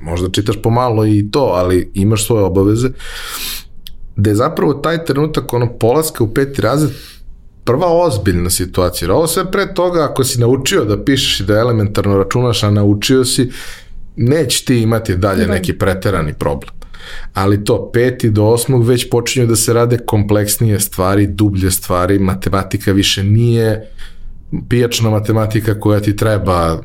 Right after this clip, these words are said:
Speaker 1: svakodnevno, nego su to
Speaker 2: Da.
Speaker 1: neke malo naprednije stvari, a onda dolazi srednja koja je zapravo, kažemo,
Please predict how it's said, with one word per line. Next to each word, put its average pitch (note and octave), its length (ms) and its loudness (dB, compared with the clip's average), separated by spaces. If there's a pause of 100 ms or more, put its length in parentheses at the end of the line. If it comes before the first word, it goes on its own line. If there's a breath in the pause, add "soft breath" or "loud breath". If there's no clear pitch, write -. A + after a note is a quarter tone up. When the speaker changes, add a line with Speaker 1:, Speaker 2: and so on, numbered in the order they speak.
Speaker 1:
svakodnevno, F#2+ 720 0
nego F2+ 260 -2
su - 160 -6
to F#2+ 120 -2
Speaker 2:
Da. G2 100 2
Speaker 1:
neke F#2 160 0
malo F#2 220 2
naprednije F#2 540 0
stvari, G#2+ 420 0
a A2 100 0
onda G#2 240 2
dolazi F#2+ 380 2
srednja F2+ 380 0
koja F2+ 300 0
je F2 120 -2
zapravo, F2 560 -2 (1000 loud breath)
kažemo, E2+ 360 -2